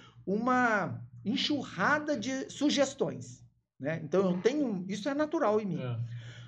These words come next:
Speaker 1: Só que quando você vem pra tomar uma decisão e eu disparo as minhas sugestões,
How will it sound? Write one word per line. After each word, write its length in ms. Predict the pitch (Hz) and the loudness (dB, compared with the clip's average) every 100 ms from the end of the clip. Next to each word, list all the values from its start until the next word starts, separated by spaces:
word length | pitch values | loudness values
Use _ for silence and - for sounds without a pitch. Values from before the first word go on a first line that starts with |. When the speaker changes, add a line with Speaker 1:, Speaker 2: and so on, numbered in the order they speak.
| - _ | -20 _
Speaker 1:
Só 260 | - 330 320 | 0 2 2
que 120 | 370 | -2
quando 320 | 392 453 453 | 2 2 4
você 280 | 415 - 320 | 2 2 2
vem 240 | 185 185 | 4 2
pra 160 | 185 220 | 2 -2
tomar 440 | - 226 190 285 | 2 4 6 4
uma 180 | 359 269 | 4 4
decisão 800 | 190 180 180 117 208 254 147 - | 4 4 2 0 2 2 0 -4
e 120 | 170 | 4
eu 180 | 202 226 | 6 6
disparo 580 | 220 254 - 196 160 151 | 2 -6 -2 0 2 2
as 160 | 139 143 | 0 0
minhas 280 | 277 277 | 0 0
sugestões, 840 | - 156 135 - 214 220 123 - | -2 -4 -4 -4 -2 -2 -4 -8